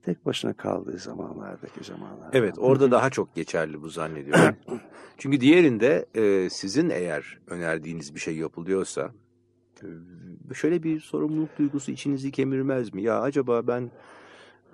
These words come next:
Speaker 2: e, iyi vakit geçirmesine neden olacak bir şey mi önerdim? Yoksa şimdi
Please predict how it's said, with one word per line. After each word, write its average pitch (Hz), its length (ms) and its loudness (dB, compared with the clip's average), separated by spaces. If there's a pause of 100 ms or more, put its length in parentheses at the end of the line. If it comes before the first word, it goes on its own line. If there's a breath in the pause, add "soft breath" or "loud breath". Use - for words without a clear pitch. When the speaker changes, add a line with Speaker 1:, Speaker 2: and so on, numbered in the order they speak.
(140)
Speaker 2:
e, 98 420 0
iyi 120 300 0
vakit 113 240 2
geçirmesine 110 600 -2
neden 110 200 0
olacak 104 360 2
bir 98 40 -4
şey 127 180 4
mi 160 80 4
önerdim? 120 400 2
Yoksa 135 280 2
şimdi 131 360 -4